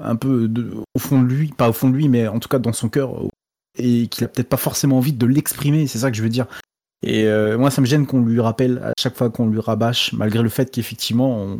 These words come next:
on peut pas passer à côté de, de, de, de, de ça, et qu'on, voilà. C'est ça, moi, qui me,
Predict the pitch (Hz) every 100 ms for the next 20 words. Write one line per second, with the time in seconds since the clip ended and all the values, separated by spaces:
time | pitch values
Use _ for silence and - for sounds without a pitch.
0 | 117 98 107 110 110 - 117 110 104 117
1 | 104 98 98 98 101 104 104 101 101 101
2 | - 135 117 104 113 107 - _ - 127
3 | 113 - _ _ _ - 113 139 123 110
4 | - 113 104 98 95